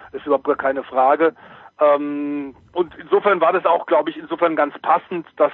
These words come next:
Jens Marquardt als B M W Motorsportchef jetzt gegangen ist, sein letzter Auftritt tatsächlich in Hockenheim. Ähm, auch was dann Übersee alles lief für B M W Werkseinsätze,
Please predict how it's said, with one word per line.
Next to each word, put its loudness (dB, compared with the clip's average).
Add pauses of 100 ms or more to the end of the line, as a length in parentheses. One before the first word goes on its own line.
Jens -2
Marquardt 0
als -4
B -6
M -8
W -6 (100)
Motorsportchef -4
jetzt -8
gegangen -2
ist, -10
sein 2
letzter -2
Auftritt -2
tatsächlich -2
in -6
Hockenheim. 0 (640)
Ähm, 0
auch 0
was 0
dann 0
Übersee 0
alles -2
lief -12
für 0
B 0
M -4
W -2
Werkseinsätze, 0